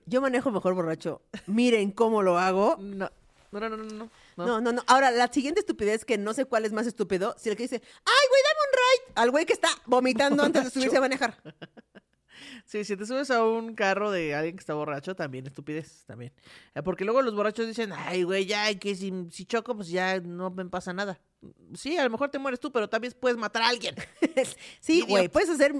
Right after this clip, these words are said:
Speaker 1: o sea, horribles, cosas horribles. Güey, les voy a contar una anécdota, eh,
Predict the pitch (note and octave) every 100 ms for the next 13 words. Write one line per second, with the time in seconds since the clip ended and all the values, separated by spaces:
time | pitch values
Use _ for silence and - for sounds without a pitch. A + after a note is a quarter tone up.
0 | - G#3+ G#3+ B3 A3 A3+ B3+ D4 - C4
1 | D#4 E4 A#3 C4 B3 G3 A3 C4 D4 F#3
2 | A3 A3+ A#3 A3 G#3 G#3+ G#3 G3 - -
3 | - - F3+ F#3+ F3+ E3+ D#3